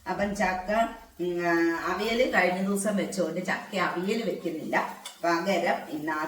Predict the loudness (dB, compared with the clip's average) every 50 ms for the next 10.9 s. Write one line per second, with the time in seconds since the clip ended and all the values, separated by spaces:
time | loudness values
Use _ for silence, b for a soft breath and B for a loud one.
0 | -2 0 2 4 6 8 10 10 8 8 6 2 0 -2 -4 -6 -6 -8 -8 -8
1 | -2 2 2 2 2 0 -6 -12 -14 -12 -8 -4 -2 0 0 0 2 0 0 2
2 | 0 -2 -4 -4 -6 -4 -4 -6 -6 -8 -12 -16 -20 -14 -6 0 4 4 6 6
3 | 4 2 2 2 2 2 0 -2 -2 -2 -2 -4 -4 -6 -6 -2 0 2 2 4
4 | 2 2 2 2 0 0 0 -2 -2 -2 -2 -2 -2 -4 0 4 4 6 6 6
5 | 6 4 4 0 0 0 0 2 2 4 2 2 0 -2 -2 -2 0 0 0 0
6 | 0 0 0 0 0 -2 -2 -4 -6 -6 -8 -10 -12 -18 -20 -16 -14 -10 -6 -4
7 | -2 -2 -2 -2 -2 -2 -2 -4 -6 -10 -10 -10 -8 -6 -6 -8 -6 -4 -4 -4
8 | -2 -2 -2 -2 0 4 4 4 6 6 4 2 4 4 4 4 4 4 4 4
9 | 2 2 0 0 0 0 0 0 0 0 0 0 2 2 4 4 4 4 2 2
10 | -2 -4 -8 B B B B -4 -2 0 0 0 0 0 0 0 2 4